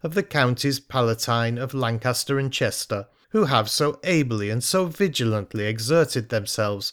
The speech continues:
to ensure the safety of these towns and the neighbourhood, and especially for their conduct with respect to the tumultuous assemblage on Monday last, which was chiefly composed of persons from a distance. Third,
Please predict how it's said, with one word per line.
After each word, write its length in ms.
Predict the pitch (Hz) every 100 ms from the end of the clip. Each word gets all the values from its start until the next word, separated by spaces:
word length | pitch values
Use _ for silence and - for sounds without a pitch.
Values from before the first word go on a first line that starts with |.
| -
to 120 | - 190
ensure 480 | 180 - 202 165
the 140 | 98 107
safety 480 | - 160 120 - 104
of 100 | -
these 260 | 117 117
towns 440 | - 156 143 117 107
and 120 | 110
the 80 | 131
neighbourhood, 600 | 139 143 117 107 107 - _ _ -
and 100 | 185
especially 640 | 202 - 170 - - 101
for 140 | 120 117
their 140 | 120
conduct 600 | - 165 160 127 104 -
with 140 | 131 131
respect 580 | 147 - 175 151 -
to 100 | - 110
the 100 | 120
tumultuous 840 | - 165 170 214 - - 110 -
assemblage 640 | 110 - 143 135 110 101 120
on 160 | 147
Monday 340 | 156 113 110 123
last, 540 | 127 98 - - - _ -
which 180 | 170
was 220 | 170 185 -
chiefly 480 | - 131 117 139
composed 760 | 131 143 147 - 131 110 101 -
of 160 | 120
persons 540 | - 139 104 - 107 -
from 200 | - 127
a 60 |
distance. 880 | 135 135 - - - 101 101 - - - _ _ _ _ _ _ _ _ _ _ _
Third, 520 | - 165 101 101